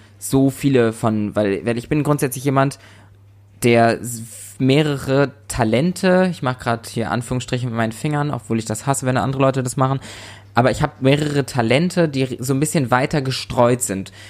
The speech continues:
Was für mich immer ein ganz großes Problem war, mh,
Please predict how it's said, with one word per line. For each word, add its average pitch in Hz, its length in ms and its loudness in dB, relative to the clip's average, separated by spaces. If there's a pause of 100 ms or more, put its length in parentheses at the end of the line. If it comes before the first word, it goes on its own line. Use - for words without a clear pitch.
Was 120 160 0
für 139 60 -2
mich 131 160 -2
immer 165 160 2
ein 170 100 0
ganz 156 220 0
großes 143 340 -6
Problem 127 500 0
war, 139 220 2 (380)
mh, 147 420 2